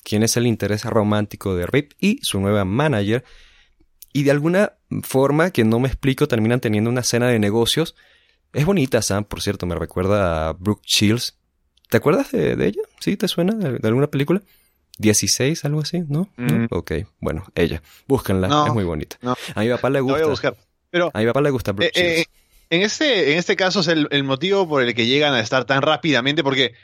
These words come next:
Speaker 2: la escena es, se conocen y ya están coqueteando, ¿no? Eh, eh, ya están como que dándose,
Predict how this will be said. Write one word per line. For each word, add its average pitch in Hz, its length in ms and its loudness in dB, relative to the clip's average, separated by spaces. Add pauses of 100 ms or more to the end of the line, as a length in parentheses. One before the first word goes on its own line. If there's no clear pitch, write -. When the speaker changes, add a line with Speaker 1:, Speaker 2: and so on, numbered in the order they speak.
(260)
Speaker 2:
la 151 140 0
escena 233 280 0
es, - 460 -4
se - 160 0
conocen 233 560 -2 (340)
y 143 80 -4
ya 147 40 4
están 170 140 0
coqueteando, 117 480 0
¿no? 131 200 -10 (200)
Eh, 117 420 0
eh, 113 40 2
ya 127 80 2
están 135 220 0
como 127 180 0
que 107 160 2
dándose, 107 640 -2